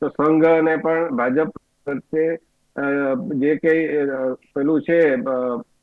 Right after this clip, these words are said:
અ, શું કહેવાય, પક્ષપાત છે, એ કદાચ આમાંથી દૂર થશે. તો આવા ચાર મુદ્દા મને લાગે છે કે એ સિવાય જે કંઈ, અ, બીજા ઉત્પન્ન થશે, દાખલા તરીકે અત્યારે એક મુદ્દો છે કે, અ, લોકસભાના ઉપાધ્યક્ષ,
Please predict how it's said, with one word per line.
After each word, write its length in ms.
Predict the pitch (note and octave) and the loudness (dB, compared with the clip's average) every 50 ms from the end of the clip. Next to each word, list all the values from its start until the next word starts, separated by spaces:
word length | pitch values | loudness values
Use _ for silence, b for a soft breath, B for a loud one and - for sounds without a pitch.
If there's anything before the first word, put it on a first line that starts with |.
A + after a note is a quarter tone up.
| _ _ | _ _
અ, 180 | B2+ A#2+ A#2 A#2 - | -12 -12 -10 -12 -12
શું 420 | - _ _ _ _ _ - C#3+ | -16 _ _ _ _ _ -8 -4
કહેવાય, 180 | - D3 C#3 C#3 | -2 -2 -2 -2
પક્ષપાત 500 | B2 D3 D3+ C#3 - - - D#3+ D#3+ C#3+ | -2 -2 -4 -6 -6 -4 0 0 0 0
છે, 160 | - _ D#3 | -2 _ -2
એ 280 | D3+ C#3+ D3 D3 D3 C#3 | 0 2 2 0 0 -2
કદાચ 340 | - C#3 C#3+ D#3 D3+ D3 | -2 -4 -2 -2 -2 -2
આમાંથી 340 | D3 C#3 C#3+ C#3+ B2 C#3 D#3+ | -2 -2 -2 -2 -2 -2 -2
દૂર 180 | D3+ C3+ D3 C#3 | -2 -2 -2 -2
થશે. 300 | - C3+ B2 - - - - _ _ _ _ _ _ | -4 -6 -6 -6 -8 -8 -8 _ _ _ _ _ _
તો 80 | - E3+ | -2 0
આવા 300 | E3 D3 D3+ D#3+ F3+ F3 | 2 2 2 2 2 0
ચાર 300 | - - E3+ F3 F3+ F3 | 2 2 2 2 2 2
મુદ્દા 320 | E3+ E3 D3+ D3 D#3+ D#3 | 0 -2 -2 0 -2 -2
મને 200 | D3 D3 D3+ D#3+ | 0 0 0 0
લાગે 280 | D3+ D3+ D3+ C#3 D#3 - | 0 0 -2 -2 -4 -4
છે 140 | - E3+ | -6 -6
કે 100 | - E3 | -4 -2
એ 180 | E3 D#3+ D#3 D#3+ | 0 0 0 0
સિવાય 400 | D3+ - D3 D3 E3 E3+ E3+ E3 | -2 -2 0 2 2 2 2 2
જે 140 | C#3 D3+ D#3 | 2 0 -2
કંઈ, 520 | - - E3+ E3+ E3 E3 D#3+ C#3 C3+ D3 | -2 -2 0 0 0 0 -2 -2 -4 -4
અ, 180 | C#3+ C#3 C#3+ C3+ | -4 -4 -4 -2
બીજા 280 | B2+ C3+ C3+ C#3+ D#3+ | -2 -2 0 0 0
ઉત્પન્ન 400 | D3+ D3 D3 - - D#3 D3+ D3 | 0 -2 -2 -4 -6 -4 -4 -4
થશે, 240 | - D3 C#3+ - D#3+ | -4 -6 -6 -4 -4
દાખલા 280 | C#3+ C#3 C#3 C#3+ C#3+ C#3 | -4 -2 -2 -4 -4 -4
તરીકે 360 | C3+ C#3+ B2+ - D3+ C#3+ D3 C#3 - _ _ _ _ _ _ _ _ | -2 -4 -4 -4 -4 -4 -4 -6 -8 _ _ _ _ _ _ _ _
અત્યારે 640 | C3 B2+ C3 C3 - D3 D3+ D3+ D3+ D3+ D3+ D3+ D3 D3 | -4 -2 -2 -2 -2 -2 0 0 0 0 0 0 -2 -4
એક 200 | C#3+ C#3+ C3 - | -4 -6 -4 -4
મુદ્દો 380 | D3 C#3+ C#3+ C#3 C#3+ D3 D3+ C#3+ C3+ _ _ _ - | -2 -2 0 0 0 0 -2 -2 -4 _ _ _ -8
છે 220 | C3+ - D#3 D3+ C#3 | -6 -2 -2 -2 -2
કે, 340 | - D#3 D3 D3 D3 D3 | -2 -2 0 0 0 0
અ, 380 | D3 D3 C#3 C#3 C#3+ C#3 C3+ C3 B2 B2 C3 C3 C3 B2+ | -2 -2 -4 -6 -6 -6 -6 -6 -6 -6 -4 -4 -4 -2
લોકસભાના 680 | C3 C#3 D3 C3+ - D3+ C#3 C#3 C#3+ C#3+ C#3+ D3 D3+ | -2 -2 -4 -4 -4 -4 -4 -4 -2 -2 -2 -2 -2
ઉપાધ્યક્ષ, 800 | D3 D3 C#3+ D#3 D3 - - E3 D#3 D3+ C#3+ C#3+ C#3 B2 - | -4 -2 -2 -4 -4 -2 -2 -2 0 0 2 2 0 0 -2